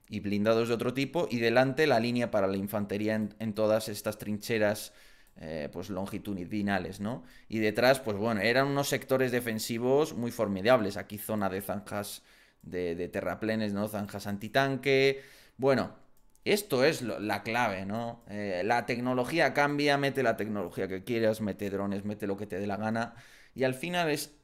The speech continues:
exactamente lo mismo. Y esto es un plato, es decir, es, eh, Irak era un plato completamente. Aquí no ves ni el mínimo, mucho más llano aún que Ucrania. Es decir, aquí sí que es que es todo llano, llano, llano, llano,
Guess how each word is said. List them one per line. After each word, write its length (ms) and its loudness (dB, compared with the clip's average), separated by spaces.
exactamente 920 0
lo 120 2
mismo. 540 -4
Y 120 0
esto 220 -2
es 80 -4
un 200 0
plato, 420 0
es 80 -6
decir, 380 -6
es, 180 -14
eh, 460 -10
Irak 340 2
era 160 6
un 240 4
plato 400 2
completamente. 500 -4
Aquí 200 -4
no 140 2
ves 280 4
ni 420 0
el 100 2
mínimo, 540 2
mucho 380 0
más 260 0
llano 320 4
aún 280 2
que 120 -4
Ucrania. 500 0
Es 60 -4
decir, 240 -2
aquí 260 -2
sí 260 -2
que 80 2
es 140 0
que 120 -2
es 180 -6
todo 220 4
llano, 500 2
llano, 380 2
llano, 380 0
llano, 400 -4